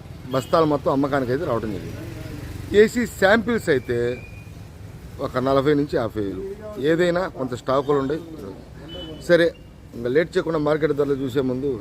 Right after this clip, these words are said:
ఎప్పట్లాగా రైతు సోదరులు లైక్ చేయటం మర్చిపోద్దండి, నాకు సపోర్ట్ చేయండి, నలుగురికి షేర్ చేయండి. ముందుగా కర్నూలు డీడీ చూసుకుంటే డీలక్స్ క్వాలిటీకి అయితే సేల్స్ పరంగా బాగుందండి. డీలక్స్ క్వాలిటీలు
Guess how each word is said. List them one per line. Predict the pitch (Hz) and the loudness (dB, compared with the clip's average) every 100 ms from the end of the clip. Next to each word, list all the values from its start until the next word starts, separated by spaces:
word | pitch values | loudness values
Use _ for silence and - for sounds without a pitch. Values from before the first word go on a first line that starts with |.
| 104 | -6
ఎప్పట్లాగా | 104 147 127 131 120 | -4 -4 0 2 2
రైతు | 117 117 | 0 0
సోదరులు | 113 110 120 | -2 0 0
లైక్ | 127 | 2
చేయటం | 143 135 123 | 2 2 -2
మర్చిపోద్దండి, | 113 120 113 113 131 117 | -2 -2 0 -2 -2 -6
నాకు | 98 - | -6 -4
సపోర్ట్ | 117 - 160 - | -2 0 0 2
చేయండి, | 143 151 | 0 2
నలుగురికి | 127 127 113 131 | 0 -2 -4 -2
షేర్ | 127 - | -2 -2
చేయండి. | 90 - - - - - - - - - - - - - - 143 | -10 -10 -12 -12 -12 -12 -12 -12 -12 -12 -10 -10 -10 -10 0 2
ముందుగా | 214 220 202 190 - | 6 8 8 8 4
కర్నూలు | 202 262 240 | 6 6 6
డీడీ | 220 196 180 | 2 -2 -4
చూసుకుంటే | 180 - 160 185 190 147 | -4 -4 -2 2 2 6
డీలక్స్ | 208 233 - - | 6 6 4 0
క్వాలిటీకి | 196 175 185 165 165 | 0 2 0 0 -2
అయితే | 214 - | -2 0
సేల్స్ | 185 190 165 | 0 0 2
పరంగా | 180 180 143 143 | 2 2 4 4
బాగుందండి. | 160 151 123 120 175 - - - - - - 160 | 6 4 2 -2 -4 -6 -8 -8 -8 -8 -2 4
డీలక్స్ | 214 233 - | 6 6 4
క్వాలిటీలు | 214 208 196 185 | 4 4 4 2